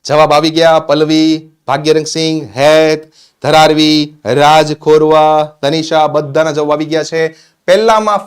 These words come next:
faster than most other classmate નિશાની છે અને આ વાક્ય રચના છે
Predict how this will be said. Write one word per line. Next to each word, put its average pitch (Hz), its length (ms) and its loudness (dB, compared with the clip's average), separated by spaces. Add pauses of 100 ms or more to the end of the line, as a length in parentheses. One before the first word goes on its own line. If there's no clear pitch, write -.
faster 190 480 -2
than 196 140 0
most 175 420 -4
other 175 180 2
classmate 165 760 -4
નિશાની 156 380 -6
છે 160 260 -6 (320)
અને 151 440 -4 (100)
આ 196 180 4
વાક્ય 185 300 -2
રચના 165 320 -4
છે 170 340 -2